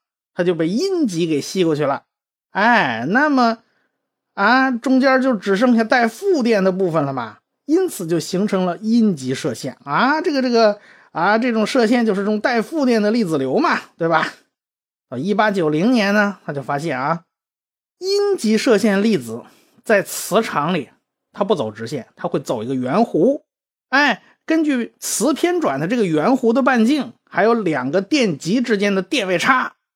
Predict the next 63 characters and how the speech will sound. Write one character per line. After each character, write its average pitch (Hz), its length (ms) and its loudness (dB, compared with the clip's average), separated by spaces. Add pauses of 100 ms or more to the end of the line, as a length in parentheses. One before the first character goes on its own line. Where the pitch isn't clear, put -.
那 208 120 0
就 175 120 0
可 160 100 -6
以 160 80 0
估 240 420 -2
算 208 300 0
出 151 460 -2
这 175 120 -4
种 135 220 -2
带 160 200 -2
电 143 300 -4
微 202 200 2
粒 202 160 -2
的 123 220 -6
和 147 360 0
质 220 240 -2
比。 135 460 -10 (360)
他 - 60 -10
测 - 220 0
量 180 200 0
以 156 80 -4
后 180 220 0
呢， 123 140 -8
计 - 180 -10
算 139 220 -4
了 117 80 -8
一 120 80 -8
下， 127 180 -6 (480)
得 156 140 -2
到 196 120 2
的 175 120 2
结 165 200 0
果 151 220 2
呢， 170 280 0 (260)
是 175 560 2
五 170 240 2
乘 214 200 0
十 247 160 -2
的 226 120 2
六 320 240 2
次 - 160 -8
方 156 340 -2
库 - 220 -2
仑 139 180 0
每 147 180 -8
千 156 220 -2
克 165 280 -2 (260)
到 165 400 2 (400)
一 277 140 2
乘 247 200 2
上 247 140 4
十 165 260 -2
的 214 160 4
十 - 220 -2
次 269 120 0
方 170 300 -2 (160)
库 175 200 0
仑 135 140 -2
每 123 120 -6
千 190 160 -2
克 - 160 -2
之 151 100 -4
间。 269 220 0